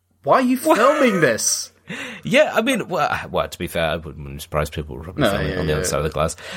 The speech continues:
Speaker 2: But I was, uh, it was just like, also, that's not how lions work.
Speaker 1: <laughs>
Speaker 2: They, <laughs> you know what I mean? They don't just kind of, like, bite bits off of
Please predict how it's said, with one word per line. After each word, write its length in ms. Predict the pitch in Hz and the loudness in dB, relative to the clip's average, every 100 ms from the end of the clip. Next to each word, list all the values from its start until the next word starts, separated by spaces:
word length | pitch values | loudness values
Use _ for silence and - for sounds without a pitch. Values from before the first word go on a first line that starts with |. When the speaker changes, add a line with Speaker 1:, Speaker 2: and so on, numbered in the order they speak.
| 151 | 0
Speaker 2:
But 140 | 123 | 2
I 40 | 143 | 4
was, 160 | 160 | 2
uh, 240 | - 67 - | 0 -6 -6
it 80 | - | -6
was 100 | 170 | -2
just 180 | 254 247 | 0 2
like, 160 | 220 - | 0 0
also, 480 | - 247 - 190 214 | 0 0 2 2 2
that's 260 | 214 196 - | -2 -2 -2
not 120 | 190 | 0
how 140 | 220 | 0
lions 420 | 202 208 240 220 233 | 0 0 -2 -2 0
work. 100 | - | 0
Speaker 1:
<laughs> 720 | - 640 - - - - - | 0 0 0 -2 -8 -6 2
Speaker 2:
They, 100 | 226 - | 2 2
<laughs> 60 | - 190 - - - | 0 0 -2 -18 -10
you 80 | - | 0
know 60 | 254 | 4
what 40 | |
I 60 | 220 | 4
mean? 200 | 254 262 | 2 2
They 120 | 254 | 2
don't 220 | 247 262 | 4 0
just 160 | 262 247 | 0 -4
kind 120 | - 233 | -2 -2
of, 60 | |
like, 280 | 214 190 117 | -2 -4 0
bite 320 | 139 175 151 | 2 2 0
bits 280 | 131 165 - | -2 -2 -2
off 180 | 165 - | -4 -2
of 220 | 147 - | -6 -8